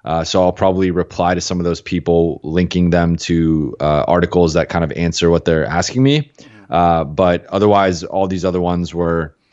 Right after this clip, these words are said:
Speaker 1: either stuff I've talked about a little bit and, and wanted to expound upon, or stuff I haven't really addressed yet, or it's really topical. So I, I do try to answer as many questions as possible,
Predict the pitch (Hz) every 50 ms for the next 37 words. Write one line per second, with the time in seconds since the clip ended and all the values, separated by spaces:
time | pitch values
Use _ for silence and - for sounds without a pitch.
0 | - _ _ 80 104 95 101 92 - - 110 - 107 95 - - 104 101 101 104
1 | 98 92 92 95 117 156 156 147 139 143 131 127 76 95 98 98 82 87 92 92
2 | 92 92 87 - 90 85 - - - 98 101 101 101 87 - 101 95 92 92 92
3 | 90 - _ _ _ _ _ - - 90 95 98 92 - - - 92 92 90 90
4 | 85 85 87 87 92 69 80 87 87 85 82 76 73 82 85 85 - - - 85
5 | 82 82 80 76 - _ _ _ _ _ _ - - 85 85 - 82 85 87 85
6 | 82 - 85 82 80 - - - 78 76 73 - - 87 85 82 82 76 - _
7 | _ - _ - - - 101 95 92 107 110 117 127 127 - 123 110 107 101 87
8 | - - 104 101 101 98 98 95 95 - - 101 104 101 - 104 98 87 90 95
9 | 95 87 101 95 90 - 95 92 82 78 - - 90 90 85 - 92 82 80 87
10 | 85 82 80 -